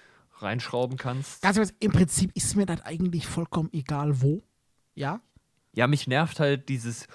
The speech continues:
Speaker 1: "Oh komm, wir fliegen jetzt extra nach Malle, um uns da vier Tage richtig die Kante zu geben,
Speaker 2: Ach so.
Speaker 1: zwanzig Liter Sangria zu saufen", weil das hat mein Bruder halt auch mal gemacht.
Speaker 2: Ah, nee, das, nee, das, nee, das würde ich
Speaker 1: Der
Speaker 2: nicht,
Speaker 1: ist
Speaker 2: das
Speaker 1: dann
Speaker 2: ist
Speaker 1: irgendwie
Speaker 2: Quatsch.
Speaker 1: so, ja, der ist dann so irgendwie so mit drei Kumpels dahin geflogen, hat sich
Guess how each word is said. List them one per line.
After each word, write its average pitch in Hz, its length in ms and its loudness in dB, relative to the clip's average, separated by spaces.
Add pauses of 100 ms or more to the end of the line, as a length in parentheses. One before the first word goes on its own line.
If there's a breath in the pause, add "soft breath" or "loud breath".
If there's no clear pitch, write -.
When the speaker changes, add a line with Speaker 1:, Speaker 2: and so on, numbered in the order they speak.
(120)
Speaker 1:
"Oh - 140 -12
komm, 151 220 0
wir 127 80 2
fliegen 127 240 -6
jetzt 110 260 -6
extra - 380 -6
nach 113 220 -6
Malle, 147 400 2
um 120 200 -4
uns 113 220 -6
da 101 200 0
vier 113 200 -4
Tage 113 400 -4
richtig 135 300 -6
die 131 100 -8
Kante 127 400 -2
zu 120 140 -8
geben, 104 260 2
Speaker 2:
Ach - 100 6
so. 285 500 6
Speaker 1:
zwanzig 349 360 10
Liter 170 180 8
Sangria 139 380 2
zu 151 160 -4
saufen", 117 320 2
weil 127 80 4
das 147 180 -8
hat - 120 -6
mein 117 160 -4
Bruder 120 320 2
halt 98 160 -4
auch 85 160 -6
mal 92 100 -4
gemacht. 160 260 4
Speaker 2:
Ah, 220 60 12
nee, 220 160 12
das, 175 240 2
nee, 180 160 12
das, 180 240 4
nee, 175 160 8
das 175 220 2
würde 165 140 6
ich - 20 4
Speaker 1:
Der 113 80 2
Speaker 2:
nicht, 180 80 2
Speaker 1:
ist 151 80 -4
Speaker 2:
das 135 80 6
Speaker 1:
dann 127 60 4
Speaker 2:
ist 127 140 2
Speaker 1:
irgendwie 120 180 2
Speaker 2:
Quatsch. 117 200 -2
Speaker 1:
so, - 300 -14
ja, 113 80 0
der 123 80 0
ist - 120 -8
dann 127 100 -4
so 113 40 -10
irgendwie 120 180 -6
so 120 100 -4
mit 113 140 -8
drei 110 140 -2
Kumpels 139 540 -4
dahin 123 240 0
geflogen, 127 480 -2
hat 110 100 -4
sich - 160 -12